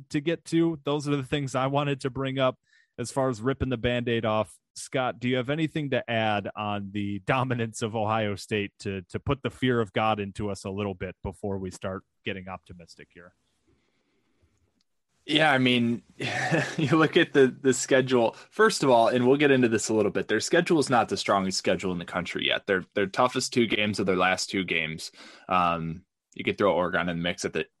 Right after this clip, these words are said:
Speaker 2: beginning of the year as well, but, um, they have been held under forty points, uh, four times, three times,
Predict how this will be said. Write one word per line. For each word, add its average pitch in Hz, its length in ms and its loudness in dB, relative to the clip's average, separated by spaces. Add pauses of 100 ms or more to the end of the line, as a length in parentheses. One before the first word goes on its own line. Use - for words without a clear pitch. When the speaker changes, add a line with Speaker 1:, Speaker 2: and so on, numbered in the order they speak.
(140)
Speaker 2:
beginning 98 380 -2
of 87 80 -4
the 90 60 0
year 90 180 2
as 85 160 -4
well, 110 300 4
but, 87 200 0 (480)
um, 87 600 0 (960)
they 120 420 4
have 127 260 4
been 120 160 2
held 113 440 4
under 117 320 4
forty 113 400 0
points, - 680 -4 (640)
uh, 87 480 2 (580)
four 101 220 0
times, 107 720 -4
three 107 160 -4
times, 160 560 -4